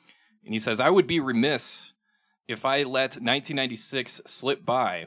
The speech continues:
without mentioning the single most important musical event of that year. My tiny, terrible high school band named Gossamer was one of a handful of bands to play a tooth and nail, quote unquote, local showcase headlined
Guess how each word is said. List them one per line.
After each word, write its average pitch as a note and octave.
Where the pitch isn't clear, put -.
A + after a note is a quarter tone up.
without A2
mentioning A2+
the G#2
single E3+
most C#3+
important A2+
musical A#2+
event A2
of F#2+
that G#2+
year. G#2+
My E2+
tiny, F3
terrible D3+
high C#3+
school C3+
band B2+
named A#2
Gossamer G#2+
was A2
one B2
of A#2
a A2
handful D#3
of A2
bands C#3+
to C3+
play A2
a G#2+
tooth -
and C3+
nail, B2+
quote C3+
unquote, C3
local B2
showcase C3
headlined B2